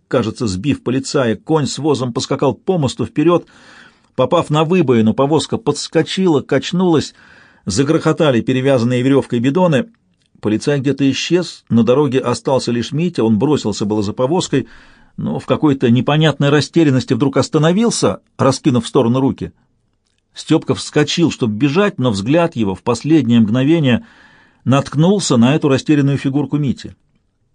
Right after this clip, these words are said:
И он снова присел за кустом. Только он хотел крикнуть, чтоб тот спасался, как Митя дёрнулся, будто в испуге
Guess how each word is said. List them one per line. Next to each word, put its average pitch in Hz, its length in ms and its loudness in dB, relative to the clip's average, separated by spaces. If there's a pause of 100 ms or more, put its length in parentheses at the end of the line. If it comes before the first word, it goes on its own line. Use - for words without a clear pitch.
(160)
И 117 80 -2
он 165 160 4
снова 180 300 4
присел 135 340 0
за 90 100 -6
кустом. 87 440 -6 (640)
Только 190 340 0
он 127 120 0
хотел 139 440 0
крикнуть, 160 420 -2
чтоб - 200 -4
тот 131 160 0
спасался, 156 720 0 (960)
как 139 180 0
Митя 160 280 4
дёрнулся, 147 560 0
будто 135 300 0
в 143 80 0
испуге 143 500 0